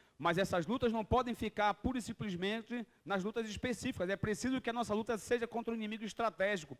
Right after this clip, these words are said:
E quem são os inimigos estratégicos do nosso povo na atualidade? É o Estado burguês brasileiro. São as grandes forças do capital que dirigem esse mesmo Estado burguês.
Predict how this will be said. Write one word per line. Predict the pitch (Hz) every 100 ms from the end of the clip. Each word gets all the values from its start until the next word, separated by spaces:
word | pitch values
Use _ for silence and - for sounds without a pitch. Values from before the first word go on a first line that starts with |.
| _ - -
E | 214
quem | - 330
são | 214 269 294
os |
inimigos | 254 254 247 220
estratégicos | 233 - 214 - 214 - 202
do |
nosso | 208 196 196
povo | 208 190 190
na |
atualidade? | 180 180 170 156 143 127 101 _ _ _ _ _ _ _
É | 165 190
o | 202
Estado | - - 226 240 226
burguês | 208 226 185 208
brasileiro. | 196 202 190 170 170 147 113 _ _ _ _
São | 208 208
as | 165
grandes | 143 254 269 262
forças | - 240 233 226
do |
capital | - 220 226 - 214
que | 220 214
dirigem | 190 226 233 240 233
esse | 196
mesmo | 214 220
Estado | 208 208 202
burguês. | 196 190 151 175 160